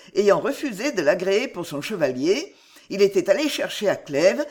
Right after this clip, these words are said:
quelqu'un qui lui semblait ne pouvoir manquer d'être accepté. Le docteur Marchmont offrit ses services avec beaucoup d'empressement,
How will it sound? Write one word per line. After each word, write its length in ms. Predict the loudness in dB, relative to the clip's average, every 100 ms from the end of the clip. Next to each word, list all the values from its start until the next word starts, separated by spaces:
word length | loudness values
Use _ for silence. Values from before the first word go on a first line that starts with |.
| -10 -6
quelqu'un 500 | -4 0 4 2 2
qui 120 | -4
lui 140 | -4
semblait 500 | -4 -4 -2 0 0
ne 100 | -2
pouvoir 380 | -6 -4 -4 -4
manquer 400 | -4 -4 -4 -4
d'être 220 | -4 -4
accepté. 760 | -6 -6 -10 -8 -6 -4 -6 _ _ _ _ _ _ _ _ _ _
Le 100 | 2
docteur 320 | 2 2 2
Marchmont 520 | 2 0 -2 0 0 0
offrit 300 | -4 -6 -6
ses 120 | -4
services 520 | -2 -2 0 -4 -2
avec 240 | -2 -2 -6
beaucoup 240 | -6 -2
d'empressement, 840 | -4 -2 -4 -4 -6 -4 -4 -6